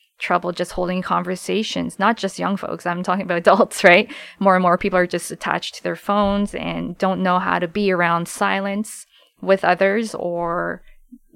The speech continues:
in conversation with others. So, um, it's definitely a different world. I would, I, I can attest to as a teacher being in the system as well. But, um,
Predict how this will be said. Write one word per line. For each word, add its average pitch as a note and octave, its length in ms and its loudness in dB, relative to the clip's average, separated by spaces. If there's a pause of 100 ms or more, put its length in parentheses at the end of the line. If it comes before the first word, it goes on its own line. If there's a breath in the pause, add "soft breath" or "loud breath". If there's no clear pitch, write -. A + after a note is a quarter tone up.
(240)
in G3 160 2
conversation E3+ 720 -4
with - 120 -8
others. F#3+ 360 -4
So, F#3+ 460 -2 (460 loud breath)
um, F#3 240 2
it's G#3 160 2
definitely A#3+ 420 8
a A3 60 6
different G3 360 2
world. F3 280 6
I E3+ 80 2
would, F3 240 -4 (640)
I, F3+ 140 0 (160)
I F#3+ 40 4
can F#3 160 -6
attest - 540 -6 (260 soft breath)
to F#3 200 0
as F#3 160 4
a F3 40 -4
teacher G3+ 360 2
being F3 220 0
in F3 120 -2
the E3+ 60 -2
system F3+ 500 -4
as F3 180 -4
well. F3 300 2 (320 loud breath)
But, E3+ 400 2
um, F3 560 -2